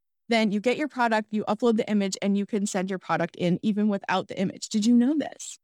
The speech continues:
You can send in a product to Amazon without the listing being fully complete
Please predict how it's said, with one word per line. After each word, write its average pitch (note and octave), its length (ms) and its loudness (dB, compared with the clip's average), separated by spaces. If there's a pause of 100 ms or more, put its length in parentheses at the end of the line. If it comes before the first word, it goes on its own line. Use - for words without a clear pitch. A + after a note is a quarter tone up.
(300)
You D#4 120 2
can F#4+ 180 -4
send E4 320 2
in D#4 100 6
a D4 60 4
product B3+ 600 -4 (340)
to C#4+ 200 2
Amazon A3 680 0 (300)
without D4 480 4
the B3+ 80 4
listing B3 420 2
being A#3 320 0
fully A3 300 0
complete - 420 -4